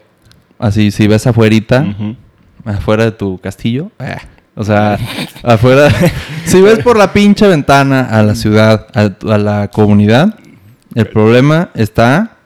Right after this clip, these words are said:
Speaker 1: en cada uno de nosotros, en ti y
Speaker 2: Ujú.
Speaker 1: en mí, ¿sí?
Speaker 2: Exactamente.
Speaker 1: Y justamente porque nadie, porque la mayoría de la gente no hacemos o no tomamos responsabilidad, pues no, no cambiamos.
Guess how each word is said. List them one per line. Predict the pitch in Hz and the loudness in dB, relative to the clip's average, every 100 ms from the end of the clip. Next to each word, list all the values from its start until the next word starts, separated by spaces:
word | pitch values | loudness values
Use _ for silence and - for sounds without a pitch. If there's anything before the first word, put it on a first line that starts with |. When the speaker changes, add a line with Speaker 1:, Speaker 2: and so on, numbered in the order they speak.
| _ _ _ _ _ _ _ _ _ _ _ _ | _ _ _ _ _ _ _ _ _ _ _ _
Speaker 1:
en | 113 | -6
cada | - 117 127 | 0 2 2
uno | 139 143 | 2 2
de | |
nosotros, | 127 101 151 123 104 | 2 0 -4 -4 -4
en | 101 | -4
ti | 113 | -4
y | |
Speaker 2:
Ujú. | 143 | -6
Speaker 1:
en | 104 | -6
mí, | 95 92 _ | -6 -8 _
¿sí? | - 107 170 - _ | -8 -6 -6 -10 _
Speaker 2:
Exactamente. | _ 101 - 92 95 101 - _ | _ -20 -18 -16 -14 -14 -16 _
Speaker 1:
Y | 117 107 | -10 -10
justamente | - 143 139 160 156 | -6 -6 -2 -2 -2
porque | 143 120 123 | -6 -4 -2
nadie, | 120 131 139 110 | -2 -2 -4 -6
porque | 120 110 - 110 104 | -8 -8 -4 -4 -4
la | - 110 | -6 -4
mayoría | 107 107 107 107 120 | -2 -2 -2 0 -2
de | |
la | 135 120 | -2 -4
gente | 120 117 113 | -6 -6 -6
no | 110 | -4
hacemos | 110 - 127 123 107 - - _ _ _ _ | -6 -4 -4 -4 -6 -12 -20 _ _ _ _
o | 110 | -4
no | 110 | -2
tomamos | 113 127 123 135 | 0 2 2 2
responsabilidad, | 123 104 104 101 98 95 95 113 185 - _ _ _ _ _ _ _ _ _ _ _ _ _ _ _ _ _ | 0 -2 -4 -4 -2 -2 -2 -2 -4 -10 _ _ _ _ _ _ _ _ _ _ _ _ _ _ _ _ _
pues | 143 135 | -2 2
no, | 151 - | 0 0
no | 156 165 170 | 2 2 2
cambiamos. | 180 185 240 226 143 | 0 2 2 2 -2